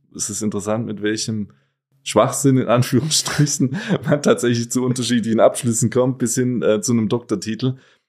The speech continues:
weil ich ja tatsächlich auch dann alle Abschlussarbeiten zum Thema, zu einem Fußballthema geschrieben habe. Und da war ich wirklich meinen Dozenten dankbar, dass es möglich war. Und ich glaube, ich habe tatsächlich auch nicht nur in Anführungsstrichen Schwachsinn darin produziert.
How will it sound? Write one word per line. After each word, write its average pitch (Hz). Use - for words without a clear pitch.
weil 98
ich 101
ja 117
tatsächlich 110
auch 95
dann 98
alle -
Abschlussarbeiten 92
zum 98
Thema, 101
zu -
einem 98
Fußballthema 101
geschrieben 98
habe. 104
Und 101
da 98
war 104
ich -
wirklich 104
meinen 104
Dozenten 98
dankbar, 110
dass 101
es 98
möglich 120
war. 127
Und 98
ich -
glaube, 92
ich -
habe 92
tatsächlich 98
auch 95
nicht 101
nur 101
in 95
Anführungsstrichen -
Schwachsinn 98
darin 95
produziert. 95